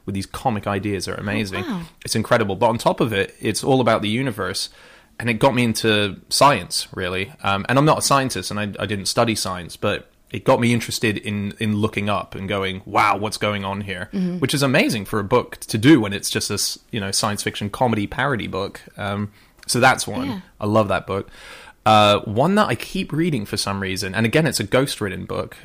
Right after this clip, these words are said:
Speaker 1: and as I was saying, like, I don't usually
Speaker 2: Oh,
Speaker 1: get
Speaker 2: go on,
Speaker 1: so
Speaker 2: surprise me.
Speaker 1: it's Harpo Speaks by Harpo Marx,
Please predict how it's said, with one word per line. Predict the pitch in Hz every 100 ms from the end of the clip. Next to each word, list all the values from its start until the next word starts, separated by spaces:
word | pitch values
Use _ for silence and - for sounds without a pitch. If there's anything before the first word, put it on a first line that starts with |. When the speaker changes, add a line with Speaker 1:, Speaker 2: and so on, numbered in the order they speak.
| _
Speaker 1:
and | 104
as | 107
I | 107
was | 104 -
saying, | 123 107 90
like, | 95
I | -
don't | 110 101
usually | 104 101 101 95 95 - - - -
Speaker 2:
Oh, |
Speaker 1:
get | 185 -
Speaker 2:
go | 160
on, | 151
Speaker 1:
so | 147 -
Speaker 2:
surprise | 196 175 170
me. | 160 151 - _
Speaker 1:
it's | 131 131 -
Harpo | - - 143 147 143
Speaks | - - 131 -
by | - 104
Harpo | 113 104 110
Marx, | 104 110 - - -